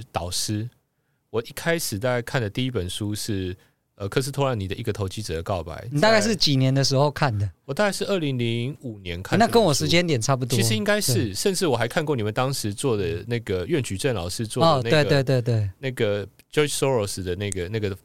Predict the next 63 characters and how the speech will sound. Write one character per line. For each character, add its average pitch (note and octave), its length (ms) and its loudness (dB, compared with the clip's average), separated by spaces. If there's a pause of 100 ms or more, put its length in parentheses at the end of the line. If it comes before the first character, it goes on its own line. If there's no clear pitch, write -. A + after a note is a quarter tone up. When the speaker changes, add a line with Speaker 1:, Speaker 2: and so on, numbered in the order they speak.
Speaker 1:
那 F#3+ 120 -10
个 D#3+ 100 2
对 F3+ 140 2
我 C3+ 60 2
帮 C3 160 0
助 C3+ 120 -2
很 F#2+ 120 -2
大。 A2 80 -2
那 F#3 100 0
个 F3 60 0
其 B2 140 -4
实 B2+ 60 -4
是 D3+ 60 -2
我 A#2+ 120 2
反 F2+ 180 -6
市 B2+ 140 -4
场 F2+ 220 -6
的 D#2 220 -10 (720)
起 - 280 0
点。 B2+ 260 0 (340)
Speaker 2:
对， D#3 100 4
我 E3 300 6
帮 A3+ 420 4
各 A3 200 6
位 G#3+ 120 8
听 G3+ 240 0
众 F#3 240 4
补 A#2 140 -2
充 D3+ 260 2
一 C3+ 40 2
下， C#3 200 4
就 E3+ 120 2
是 F#3 100 6
我 D3+ 240 4
跟 F#3 600 4
在 G3+ 200 6
两 C#3 160 4
千 F3+ 180 4
零 D#3 180 2
八 E3 200 6
到 E3+ 240 6
二 F3 120 6
零 D3+ 180 2
一 E3 140 4
二， D#3 120 6
我 B2 140 4
那 D#3+ 140 4
时 D#3 120 2
候 D3+ 120 4
的， C3+ 240 4 (420)
呃， C#3 180 6
时 D3+ 220 2
间 F#3 180 6
主 D3+ 120 2
要 C#3 140 6
是 D#3 140 2
在 D3+ 220 4
金 D#3 200 2
融 C3+ 160 4
投 B2 200 0
资 D3+ 220 2
业。 D#3 300 4
那 D3 460 4